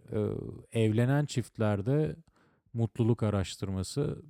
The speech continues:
Bir kere öncelikle araştırmada şunu gösteriyor ki evli çiftler evli olmayan insanlara göre daha uzun yaşıyorlar.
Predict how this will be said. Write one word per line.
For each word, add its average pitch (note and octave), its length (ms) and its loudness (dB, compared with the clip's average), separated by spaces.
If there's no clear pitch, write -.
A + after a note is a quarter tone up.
Bir A2+ 60 -8
kere B2 240 -2
öncelikle A#2+ 640 -2
araştırmada A2+ 720 0
şunu A#2 300 -4
gösteriyor A#2 560 0
ki C#3 360 -2
evli A#2+ 380 4
çiftler B2+ 680 -2
evli A2 360 0
olmayan A2+ 540 2
insanlara G2 640 -2
göre A2 460 -2
daha G#2 220 0
uzun F#2 260 -4
yaşıyorlar. F2+ 640 -4